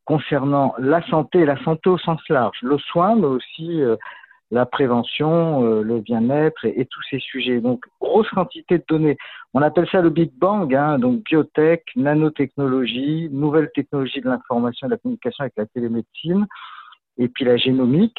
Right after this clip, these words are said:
toute la, la médecine prédictive. Tout ça vous laisse imaginer que dans les dix à quinze ans, les, les quantités de données qui vont circuler, euh, euh, vont, vont être énormes. Donc moi, je, je dirais, euh, nous avons en plus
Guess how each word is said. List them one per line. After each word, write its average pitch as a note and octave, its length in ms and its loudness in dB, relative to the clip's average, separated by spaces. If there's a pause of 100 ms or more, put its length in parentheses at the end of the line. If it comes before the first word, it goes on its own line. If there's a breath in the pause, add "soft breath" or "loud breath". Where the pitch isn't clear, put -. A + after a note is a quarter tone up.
(100)
toute - 220 -16
la, A2+ 120 0
la A2 140 -6
médecine A#2 400 -6
prédictive. E3+ 720 -4 (400 loud breath)
Tout E3 200 -4
ça G3 140 4
vous F3 140 2
laisse D#3 260 0
imaginer D3 520 0
que C3+ 40 -6
dans B2+ 140 0
les B2 160 2
dix D3 260 -12
à C#3 80 -2
quinze B2+ 320 -2
ans, D3+ 160 0
les, A2+ 180 -2
les A#2 140 -6
quantités - 500 -8
de A#2+ 120 -16
données C#3 320 0
qui - 160 -10
vont A#3+ 100 -2
circuler, B2+ 680 -4
euh, G#2 200 -2 (500 loud breath)
euh, E2 140 -4
vont, A2 340 -2
vont A#2+ 140 0
être A#2 220 -4
énormes. D3+ 340 2
Donc C3+ 220 -2
moi, D#3+ 160 2
je, C#3+ 320 0
je C3+ 140 -2
dirais, C#3+ 540 2
euh, A#2+ 120 2 (720 loud breath)
nous D#3+ 240 4
avons E3+ 260 4
en E3 60 2
plus F#3 260 -2